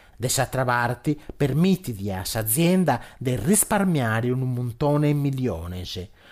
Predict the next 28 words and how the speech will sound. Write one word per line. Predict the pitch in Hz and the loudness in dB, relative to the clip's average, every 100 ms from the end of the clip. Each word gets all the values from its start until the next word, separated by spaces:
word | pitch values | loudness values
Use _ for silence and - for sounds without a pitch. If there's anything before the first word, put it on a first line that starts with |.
| - | -18
Due | - 143 | -8 0
anni | 247 262 180 | 4 4 4
appusti, | 156 - 285 - 156 135 | 2 4 2 4 0 0
su | - 285 185 | 0 2 2
babbo | 107 107 139 | 2 -2 -2
funda | 147 185 196 135 | 2 4 4 2
da | 110 | 2
soffitti, | - 147 - 202 214 - - 113 | 0 0 0 2 2 2 -4 -6
studios | - - 190 170 139 110 101 | -4 2 4 4 2 -2 -4
e | 98 - | -6 -6
progettos, | 131 139 131 180 233 185 143 147 - - | -4 -4 0 0 2 -2 0 -2 -6 -4
pare | 196 226 240 | 2 2 2
con | 226 | 0
su | 220 | 2
vicio | 175 160 143 165 | 2 2 2 0
Adriano | 160 165 131 113 113 120 - - | 2 2 2 2 -2 -4 -8 -10
e | - | -6
s'ingegneri | 131 170 160 190 175 123 107 120 - - | 0 2 4 4 2 2 0 -4 -6 -6
Gino | 143 160 | 0 2
Levi. | 156 131 92 87 90 98 - - | 2 0 -2 -4 -8 -8 -12 -12
Si | - | -6
trasforma | 123 113 - 156 139 127 | -4 -2 0 4 4 2
da | 113 | -2
sa | 110 - 110 | -4 -2 2
M | 170 180 139 117 | 4 4 2 -2
venti | 107 165 202 202 - 214 - | 2 4 4 2 0 -2 -2
in | 120 107 - | -4 -4 -4
M | 135 143 160 | 0 2 2